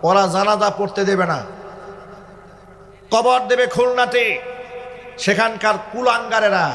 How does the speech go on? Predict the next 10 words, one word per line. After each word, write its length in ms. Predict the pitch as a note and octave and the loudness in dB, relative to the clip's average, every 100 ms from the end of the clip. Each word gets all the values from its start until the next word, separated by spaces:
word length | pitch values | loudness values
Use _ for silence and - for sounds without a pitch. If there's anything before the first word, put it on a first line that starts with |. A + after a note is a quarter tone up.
| G3+ - - - - - - - | -6 -12 -14 -14 -16 -18 -18 -10
ঝাড়ু 300 | - F3+ G#3+ | 0 2 2
মিছিল 280 | G#3+ G3 G#3+ | -2 -4 -4
করেছে, 440 | G3 G#3 F#3+ F#3+ | -2 0 0 0
বলে, 180 | E3+ F3+ | 0 2
"আমাদের 400 | E3+ F3+ F#3 F3+ | 2 2 -2 -4
খুলনাতে 540 | E3 F3+ G3 F#3 E3+ D#3+ | -4 -2 0 0 0 0
রাজাকারের 560 | E3 E3+ E3+ E3 D#3 | 2 0 0 0 0
জানাজা 300 | D3+ D#3 D3+ | 0 -2 0
হবে 240 | C3+ C#3+ | 0 -2
না, 80 | C3+ | -4